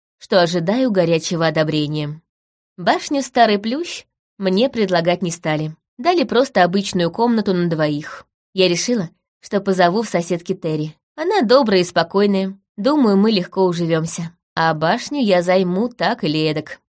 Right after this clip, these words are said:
К Тересе я пошла на следующий день. Та выслушала меня, склонила тёмную головку набок, а потом вдруг спросила: «Что ты думаешь о кладбищах?» «Там весело», без раздумий ответила я. Терри радостно закивала.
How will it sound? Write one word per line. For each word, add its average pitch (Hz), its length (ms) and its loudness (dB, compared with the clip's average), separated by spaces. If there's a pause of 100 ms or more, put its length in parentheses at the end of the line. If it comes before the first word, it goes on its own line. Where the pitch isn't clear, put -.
(180)
К - 100 -20
Тересе 262 580 0 (180)
я 226 240 0
пошла 202 340 0
на 185 120 2
следующий 175 500 -2
день. 165 320 -4 (240)
Та 349 160 4
выслушала 247 560 0
меня, 196 400 0 (220)
склонила 196 520 4
тёмную 180 460 2
головку 165 420 0
набок, 185 520 -4 (640)
а 202 120 -2
потом 196 420 0
вдруг 202 280 0
спросила: 165 640 -2 (680)
«Что - 220 -4
ты 302 140 2
думаешь 208 400 2
о 214 80 -2
кладбищах?» 180 680 -2 (400)
«Там 160 260 2
весело», 196 480 0 (260)
без 202 180 2
раздумий 185 460 4
ответила 175 400 -2
я. 170 280 -2 (320)
Терри 262 300 4
радостно 190 460 2
закивала. 160 640 -4